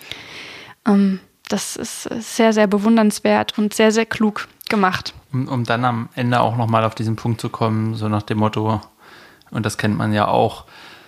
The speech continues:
Speaker 2: ähm, die, die Diktatoren können machen, was sie wollen, aber
Speaker 1: Mhm.
Speaker 2: die, der Frühling kommt wieder.
Speaker 1: Ja, genau, das steht da ja auch drin. Und dann wären wir auch vielleicht wieder bei Bascho, den du erwähnt hast, weil klar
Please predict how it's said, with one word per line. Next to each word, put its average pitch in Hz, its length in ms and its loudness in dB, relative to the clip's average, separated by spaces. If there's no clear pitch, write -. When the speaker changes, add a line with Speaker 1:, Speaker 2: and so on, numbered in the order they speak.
Speaker 2:
ähm, 107 480 0
die, 107 920 -8
die 107 120 -12
Diktatoren 113 540 -4
können 110 200 -4
machen, 107 200 -2
was 107 120 -2
sie 107 100 -4
wollen, 107 300 2
aber 110 120 4
Speaker 1:
Mhm. 104 160 2
Speaker 2:
die, 107 40 0
der 107 120 0
Frühling 104 320 -8
kommt 104 280 -8
wieder. 104 320 -6
Speaker 1:
Ja, 214 260 0
genau, 208 260 -2
das 202 140 -6
steht 226 180 -8
da 214 60 -2
ja 208 120 0
auch 208 60 -4
drin. 247 200 0
Und 247 100 0
dann 240 140 0
wären 254 140 2
wir 254 80 2
auch 247 60 -2
vielleicht 247 220 -4
wieder 247 140 -4
bei 214 100 0
Bascho, 226 360 -2
den 208 160 -6
du 202 40 -4
erwähnt 214 320 -4
hast, 240 200 -8
weil 220 140 2
klar 240 500 0